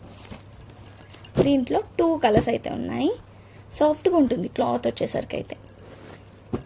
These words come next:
ఇదొక కాంబినేషన్. And green with maroon color combination, green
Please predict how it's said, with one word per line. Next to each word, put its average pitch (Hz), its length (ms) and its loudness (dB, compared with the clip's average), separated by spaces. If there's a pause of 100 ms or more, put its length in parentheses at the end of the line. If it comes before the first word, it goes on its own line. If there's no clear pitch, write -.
(760)
ఇదొక 254 400 -4
కాంబినేషన్. 233 680 -2 (720)
And 247 280 0 (1120)
green 285 300 6
with 359 120 -2 (120)
maroon - 320 2
color - 260 2
combination, - 540 -6 (1900)
green 285 240 6